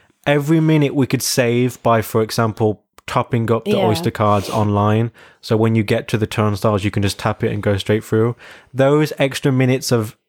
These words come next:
Speaker 1: save time were crucial to us,
Speaker 2: Yeah.
Speaker 1: and we realised that we'd forgotten them.
Speaker 2: I remember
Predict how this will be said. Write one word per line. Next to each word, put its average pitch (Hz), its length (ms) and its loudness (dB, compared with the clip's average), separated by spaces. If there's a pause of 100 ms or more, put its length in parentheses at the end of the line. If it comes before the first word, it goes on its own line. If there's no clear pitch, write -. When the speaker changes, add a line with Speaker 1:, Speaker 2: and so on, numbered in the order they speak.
(120)
Speaker 1:
save 117 480 0
time 117 400 0
were 107 200 -2
crucial 107 460 -2
to 98 200 -2
us, 95 160 -2
Speaker 2:
Yeah. 175 120 -8
Speaker 1:
and 107 120 0
we 110 100 2
realised 107 480 0
that 110 120 -2
we'd 101 140 -4
forgotten 101 420 -4
them. - 180 -10 (320)
Speaker 2:
I 269 80 0
remember 302 440 4